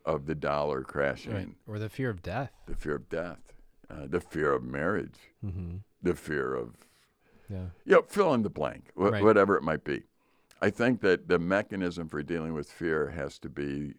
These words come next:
Speaker 1: there, and you need to really work at it with your family.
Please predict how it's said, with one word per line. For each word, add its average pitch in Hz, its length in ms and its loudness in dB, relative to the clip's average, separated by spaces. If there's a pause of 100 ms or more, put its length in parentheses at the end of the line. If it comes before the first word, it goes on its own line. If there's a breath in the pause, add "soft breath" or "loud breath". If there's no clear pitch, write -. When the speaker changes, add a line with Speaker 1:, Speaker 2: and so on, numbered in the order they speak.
(160)
Speaker 1:
there, 67 580 -4 (260)
and 71 200 -8
you 76 100 -6
need 76 320 -6
to 69 220 -6
really 73 300 -6
work 65 420 -6
at 64 180 -6
it - 180 -10
with 67 140 -6
your 62 140 -12
family. 64 420 -12